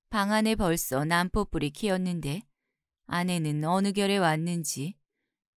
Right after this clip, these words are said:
외로이 앉아 바느질을 하고 화로에서는 무엇이 끓는 소리가 보글보글 하였다. 아내가 나의 잠 깬 것을 보더니 급히 화로에 얹은 것을 만져보며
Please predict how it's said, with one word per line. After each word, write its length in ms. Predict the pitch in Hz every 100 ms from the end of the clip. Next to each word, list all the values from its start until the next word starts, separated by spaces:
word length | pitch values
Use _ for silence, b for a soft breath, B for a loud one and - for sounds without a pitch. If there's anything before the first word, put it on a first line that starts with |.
| -
외로이 480 | 202 208 220 220 202
앉아 440 | 175 151 - 139
바느질을 680 | 196 185 185 180 185 180 175
하고 420 | 156 147 139 208 _ _ _ _ _ _
화로에서는 880 | 285 247 233 214 - 160 156 156 170
무엇이 420 | 196 208 208 240
끓는 400 | - 254 247 240
소리가 460 | 240 165 147 117
보글보글 600 | 131 190 170 180 170 139
하였다. 640 | 113 185 180 - 127 160 - _ _ _ _ _ _ _ _ -
아내가 600 | 180 190 196 175 151 156
나의 300 | 185 190 208
잠 300 | 196 175 175
깬 240 | 208 208
것을 320 | 170 156 143
보더니 640 | 151 185 175 151 139 180 - _ _ _ _ _ _
급히 300 | - 233 - 254
화로에 360 | 302 277 262
얹은 440 | 254 156 170 214 208
것을 260 | 180 - 143
만져보며 800 | 170 180 185 170 175 139 143